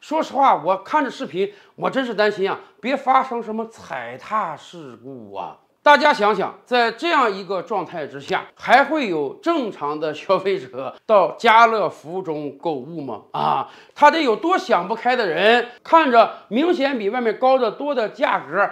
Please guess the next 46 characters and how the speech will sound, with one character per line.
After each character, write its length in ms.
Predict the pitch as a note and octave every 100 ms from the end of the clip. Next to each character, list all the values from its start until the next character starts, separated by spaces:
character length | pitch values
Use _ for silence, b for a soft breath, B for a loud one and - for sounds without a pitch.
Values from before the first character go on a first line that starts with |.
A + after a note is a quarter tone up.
| B
还 280 | - F#3 A#3+
要 260 | C4 A3
到 240 | F#3 G#3 F3+
家 240 | G3 F#3+
乐 140 | F#3+
福 200 | D#3+ -
中 220 | D3 D3+ D3
去 100 | C#3+
购 140 | C#3
物 300 | A#2+ B2 A#2
啊！ 100 | G2+ _
现 420 | - D4 C4+ G3+
在 420 | F3 A#3 F3+ -
还 320 | - - D#3 F#3+
要 260 | G#3+ E3+
进 340 | - A3+ F3+ D#3
到 220 | F3 C#3
家 280 | E3 E3 E3+
乐 180 | D3+
福 200 | B2+ C#3+ D#3
门 260 | C#3 E3+
店 240 | G#3 G#3 D#3+
中 220 | G3 G#3+
的 160 | G3 D#3
人， 400 | D3 F3 B3 - B B
我 140 | A3
敢 280 | B3+ G3+ F#3
断 240 | D#4+ C4+
定 200 | A#3 E4+ C4+ - _
都 240 | F4+ G4 F4
是 220 | D4 B3+
拿 220 | A3 C4
卡， 440 | - A#2+ C3 - _ _
钱 200 | - F3
儿 140 | -
花 100 | -
不 60 | E3+
出 80 | C#3+
去 180 | B2 C3+
的。 80 | F#2+ _ _
这 180 | D#4 C4+
样 220 | G3 D3+
操 280 | - F#3 E3
作 180 | E3+
下 220 | C3 D#3+ B2
去， 240 | B2+ -